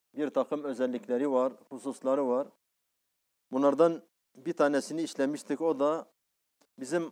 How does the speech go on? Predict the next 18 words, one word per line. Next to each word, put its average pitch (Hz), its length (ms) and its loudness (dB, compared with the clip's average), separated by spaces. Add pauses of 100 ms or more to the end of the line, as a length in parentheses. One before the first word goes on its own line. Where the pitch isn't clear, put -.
akidemizin 143 680 -2
kaynağının 139 680 0 (760)
Kur'an 156 340 0
ve 143 100 0
sünnet 143 400 -2
olması. 117 480 -4 (800)
Kur'an, 139 360 2
<laughs> - 80 -14
sünnet 151 440 0 (920)
ve 160 280 2 (300)
Kur'an'ı 147 440 2
ve 151 100 2
sünneti 151 640 -4 (880)
bir 160 180 2
nevi 151 260 2
yani 143 380 4
beyan 151 280 6
eden, 147 400 0